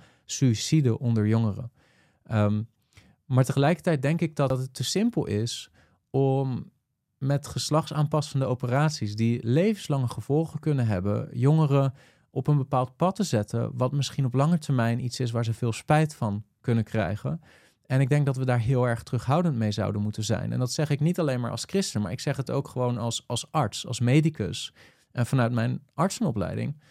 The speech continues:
en ik denk dan ook dat het goed is dat de S G P, maar misschien zouden meer partijen en ook niet-christelijke partijen deze vragen moeten ondersteunen. Dat de vraag wordt gesteld, waarom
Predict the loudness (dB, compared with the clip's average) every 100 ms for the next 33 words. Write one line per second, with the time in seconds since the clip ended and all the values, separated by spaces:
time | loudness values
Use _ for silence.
0 | _ _ _ _ _ 0 0 0 0 2
1 | 2 2 2 0 -2 -4 0 0 2 -2
2 | -2 -4 -2 -4 0 2 2 2 -2 0
3 | 0 2 2 2 2 0 0 -2 0 0
4 | 0 0 0 0 -2 -2 -2 -2 -4 -2
5 | 0 2 2 0 -4 -8 -20 _ 0 0
6 | 0 0 0 0 -2 -2 -2 -2 -2 0
7 | 2 2 0 -4 -4 0 0 0 -4 -4
8 | -4 -2 -2 -2 0 0 0 0 0 0